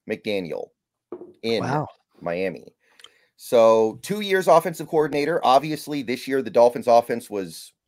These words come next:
Speaker 1: pretty remarkable, pretty up there. Uh, almost thirty points a game, point zero nine five E P A per play, fourth. The year before that, they were good, eleventh in points per game. And remember, Tua missed some games.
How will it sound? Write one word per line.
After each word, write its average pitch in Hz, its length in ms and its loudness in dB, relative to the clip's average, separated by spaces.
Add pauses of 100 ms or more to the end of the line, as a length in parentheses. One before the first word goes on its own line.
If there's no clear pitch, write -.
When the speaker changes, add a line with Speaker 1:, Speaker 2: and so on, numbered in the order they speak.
(260)
Speaker 1:
pretty 392 180 0
remarkable, 110 640 -2 (280)
pretty 139 580 -6
up 123 200 0
there. 95 340 -2 (440)
Uh, 107 240 4
almost 156 300 0
thirty 147 200 -4
points 131 260 -6
a 123 40 -10
game, 127 380 -4 (840)
point 131 320 -4
zero 120 240 0
nine 120 160 -2
five 117 240 2
E 113 80 -10
P 110 200 -8
A 107 40 -6
per 113 140 -10
play, 107 240 -2
fourth. 104 420 -6 (400)
The 113 60 -10
year 127 100 -2
before 131 280 -2
that, 127 260 4
they 123 80 -4
were 107 160 -4 (140)
good, 120 360 0 (240)
eleventh 117 400 -2
in 113 80 -14
points 117 240 -10
per 117 100 -10
game. 131 200 -8
And 107 100 -8
remember, 107 400 -6
Tua 131 220 -4
missed 107 180 -8
some 95 140 -14
games. 117 560 -8